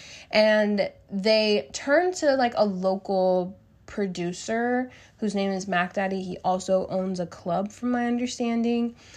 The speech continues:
but he, like, turns his back to them and is like, "No, I don't like your sound." And honestly, he's really disrespectful with it. So then they're like, "Okay, well, let's just steal from him then."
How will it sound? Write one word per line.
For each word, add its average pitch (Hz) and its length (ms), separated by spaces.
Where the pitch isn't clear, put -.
but 190 720
he, 202 1040
like, 185 520
turns 202 360
his 180 140
back 208 340
to 208 140
them 190 560
and 175 160
is 165 200
like, 160 360
"No, 175 680
I 180 100
don't 175 160
like 170 240
your 170 140
sound." 170 760
And 185 400
honestly, 233 360
he's 226 100
really 208 180
disrespectful 180 680
with 190 160
it. 202 200
So 190 120
then 180 160
they're 175 120
like, 170 240
"Okay, 208 300
well, 180 180
let's 175 300
just 214 340
steal - 460
from 220 280
him 202 220
then." 202 380